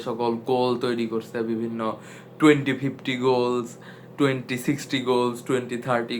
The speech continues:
goals, আমার মনে হয় না এগুলার একটাও কেউ পালন করবে। আমার মনে হয় ক্লাইমেট চেঞ্জের কারণে পৃথিবীতে অনেক, অনেক সমস্যা হবে ভবিষ্যতে।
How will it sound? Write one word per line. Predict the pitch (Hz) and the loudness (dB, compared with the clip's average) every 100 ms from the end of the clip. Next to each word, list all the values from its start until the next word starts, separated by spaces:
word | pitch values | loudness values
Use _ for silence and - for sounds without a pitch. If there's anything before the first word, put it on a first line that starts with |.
| 113 | 0
goals, | 117 113 - - - - - - - - - - - - - | 0 0 -4 -18 -20 -20 -20 -20 -20 -20 -20 -20 -20 -14 0
আমার | 135 131 | 2 2
মনে | 131 123 | 2 2
হয় | 123 120 | 2 2
না | 117 | 2
এগুলার | 117 117 117 | 2 2 0
একটাও | 113 - 113 117 113 | -2 -2 0 0 -2
কেউ | - 117 113 | -2 -2 0
পালন | 120 113 113 | 0 0 -4
করবে। | 113 110 120 - - - - - - 117 | -4 -4 -4 -8 -10 -18 -18 -18 -4 2
আমার | 127 127 | 4 2
মনে | 127 127 | 0 0
হয় | 123 | 0
ক্লাইমেট | 123 120 120 120 | 2 2 0 -6
চেঞ্জের | 120 120 117 | -6 -4 -2
কারণে | 117 113 113 117 | -2 -2 -2 -6
পৃথিবীতে | - 120 117 120 113 120 117 127 | -8 -8 -6 -6 -4 -2 0 2
অনেক, | 131 123 113 113 | 2 0 -2 -6
অনেক | 113 - | -8 -8
সমস্যা | 117 110 - 113 | -10 -8 -8 -6
হবে | 113 113 110 - - - | -2 -2 -2 -8 -16 -8
ভবিষ্যতে। | 127 117 - 113 107 | -6 -6 -8 -8 -6